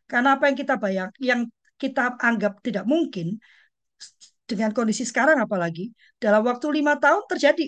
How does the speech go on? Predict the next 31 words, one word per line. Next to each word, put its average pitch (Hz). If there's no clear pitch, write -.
gitu. 170
Ya 233
kan, 226
Kak 185
Irwan 170
ya? 165
Perubahan 202
disrupsinya 254
apa? 190
Apa, 277
Fukabani 233
ya? 170
Fukabaninya 226
itu 294
kan 381
luar 254
biasa. 196
Dan 196
sekarang-sekarang 226
ini 269
kan 403
makin 240
luar 226
biasa 180
gitu. 165
Maka 247
menurut 285
saya 339
absurd 349
kalau 214
kita, 247